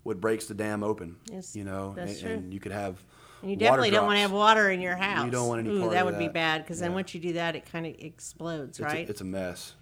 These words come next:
Speaker 1: It's a mess. Uh, y-, your, your
Speaker 2: You don't have
Speaker 1: ceiling
Speaker 2: enough buckets.
Speaker 1: Yeah, your ceiling ends up on your floor. You don't like
Speaker 2: <laughs> Oh,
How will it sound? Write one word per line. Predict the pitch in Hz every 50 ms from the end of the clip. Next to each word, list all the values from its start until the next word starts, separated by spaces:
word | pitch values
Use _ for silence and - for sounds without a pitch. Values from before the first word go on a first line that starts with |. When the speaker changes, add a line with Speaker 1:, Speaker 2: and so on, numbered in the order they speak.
| - -
Speaker 1:
It's | 101 104 -
a | 98
mess. | 90 92 92 92 90 90 90 90 - -
Uh, | 92 90 -
y-, | -
your, | 90 92 90 85 95 95
your | 90 92 92
Speaker 2:
You | -
don't | 180 196
have | 196 - -
Speaker 1:
ceiling | -
Speaker 2:
enough | 190 190 - -
buckets. | 170 180 175 - 170 135 123 - - - -
Speaker 1:
Yeah, | - 120 117 113 107 107
your | 110 110 110
ceiling | - - 147 147 143 139 131
ends | 131 127 123
up | 127 120 139
on | 127 120
your | 117 110
floor. | - - 131 120 113 104 101 98 98
You | 107 113
don't | 120 120 117
like | 113 110
Speaker 2:
<laughs> |
Oh, | 214